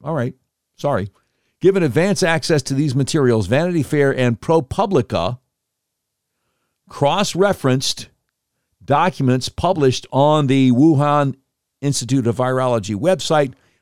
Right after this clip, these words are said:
with patent filings, records of scientific experiments, and other sources to provide the clearest picture yet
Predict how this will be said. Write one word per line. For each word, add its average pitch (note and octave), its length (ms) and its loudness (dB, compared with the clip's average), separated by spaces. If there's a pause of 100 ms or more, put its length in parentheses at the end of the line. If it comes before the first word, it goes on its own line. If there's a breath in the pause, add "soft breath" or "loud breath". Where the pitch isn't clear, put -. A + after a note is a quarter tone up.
(180)
with A#2+ 260 0
patent E3 500 -2
filings, A2 720 -4 (260 soft breath)
records C#3 800 0
of B2 280 0
scientific C3+ 600 -2
experiments, B2+ 800 -2 (300)
and G#2+ 160 -8
other D#3+ 240 2
sources A#2 480 -2
to B2 140 -2
provide C3+ 480 0
the A2 80 0
clearest D#3+ 440 -4
picture C#3 300 -4
yet A2+ 340 0